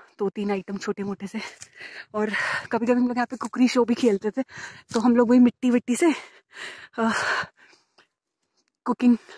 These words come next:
किया करते थे, मिट्टी पत्ते कचरा जो मिल जाए। अ, क्या होता है ना, जब किसी की death हो जाती है तो कुछ दस दिन तक जो पूजा चलती है उसमें,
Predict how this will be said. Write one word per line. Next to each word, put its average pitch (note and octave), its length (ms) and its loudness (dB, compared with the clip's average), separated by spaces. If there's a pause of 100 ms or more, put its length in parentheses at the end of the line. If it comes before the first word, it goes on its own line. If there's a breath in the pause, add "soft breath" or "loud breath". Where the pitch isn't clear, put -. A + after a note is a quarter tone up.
(160 loud breath)
किया G#3 200 -2
करते G3 400 -4
थे, - 180 -10 (480 loud breath)
मिट्टी A3 260 -4
पत्ते G#3 460 -4 (1040 soft breath)
कचरा G#3 280 -6
जो G#3+ 140 0
मिल A3 200 0
जाए। A#3+ 160 -4 (960 loud breath)
अ, G#3+ 160 -12 (460 loud breath)
क्या B3 100 0
होता A3 200 -2
है B3 60 2
ना, D#4 60 4
जब C4 120 -2
किसी - 200 -12
की A3+ 100 -6
death G#3 180 -8
हो A3 60 -8
जाती G3 260 -12
है E4 80 -4 (720)
तो G#3 280 2 (1080 loud breath)
कुछ - 220 -6 (440 loud breath)
दस A3 100 0
दिन A3+ 140 -2
तक A#3 100 -4
जो G#3+ 160 -4
पूजा A#3+ 260 -2
चलती G#3+ 320 -4
है A#3+ 60 0
उसमें, D4 260 -2